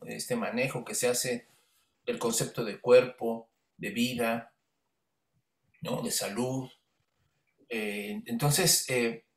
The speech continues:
eso, eso también nos permitió, am-,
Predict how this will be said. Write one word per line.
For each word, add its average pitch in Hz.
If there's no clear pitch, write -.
eso, 190
eso 175
también 156
nos 170
permitió, 151
am-, 135